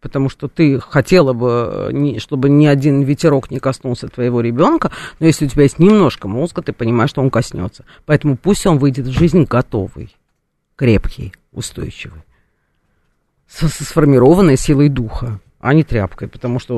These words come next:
вот у тебя завтра не станет, и одно, другое, третье.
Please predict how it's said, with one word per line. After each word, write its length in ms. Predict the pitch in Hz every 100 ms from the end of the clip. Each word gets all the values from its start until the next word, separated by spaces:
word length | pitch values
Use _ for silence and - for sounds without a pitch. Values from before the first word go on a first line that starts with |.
| 117
вот 100 | 110
у 80 | 117
тебя 180 | - 139
завтра 320 | 135 127 135
не 140 | 127
станет, 500 | 135 - 196 269 190
и 100 | - 135
одно, 320 | 107 131 185
другое, 400 | 170 113 143 160
третье. 460 | - 143 208 165